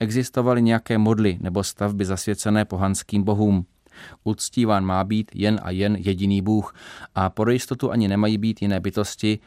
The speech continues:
ani zobrazovány. Proto se příslušníci Islámského státu tak činili při ničení soch v Mosulském muzeu, nebo proč rozbíjeli přinejmenším tváře na reliéfech.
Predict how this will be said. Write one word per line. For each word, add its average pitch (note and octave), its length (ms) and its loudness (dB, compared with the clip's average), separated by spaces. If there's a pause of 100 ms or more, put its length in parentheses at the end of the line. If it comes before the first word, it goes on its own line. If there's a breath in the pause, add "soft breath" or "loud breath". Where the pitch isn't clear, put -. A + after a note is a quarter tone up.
(120)
ani F#2+ 180 -2
zobrazovány. G2 800 2 (680 loud breath)
Proto C3 240 0
se A#2 140 -4
příslušníci A2+ 680 -2
Islámského G#2 640 -2
státu G#2 380 0
tak G2 180 -2
činili G#2+ 420 2
při - 180 -6
ničení G2 440 0
soch G#2 240 -2
v G2 80 -8
Mosulském G#2 560 -2
muzeu, G#2+ 460 2 (300 loud breath)
nebo A#2+ 200 2
proč G#2+ 260 -2
rozbíjeli G#2 540 0
přinejmenším G#2 600 0
tváře G2 400 0
na G2+ 120 2
reliéfech. G2+ 720 0